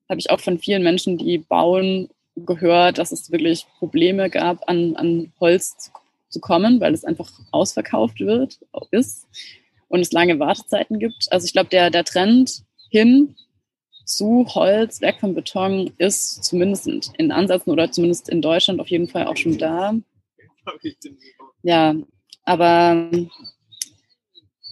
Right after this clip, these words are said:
genau, ich, ich weiß nicht so genau, warum Beton <laughs> so gefeiert wird.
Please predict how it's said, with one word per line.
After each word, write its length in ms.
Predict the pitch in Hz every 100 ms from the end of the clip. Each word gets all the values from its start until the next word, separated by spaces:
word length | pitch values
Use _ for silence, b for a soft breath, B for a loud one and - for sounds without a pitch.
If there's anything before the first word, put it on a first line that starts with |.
| _ _ -
genau, 260 | 190 190 160
ich, 120 | 160
ich 140 | -
weiß 220 | 165 214
nicht 120 | 226 -
so 80 |
genau, 220 | 156 156 151
warum 280 | 151 156
Beton 520 | 147 - 156 160 156 -
<laughs> 40 |
so 400 | 240 269 233 196
gefeiert 520 | 190 175 254 190 147
wird. 300 | 147 151 151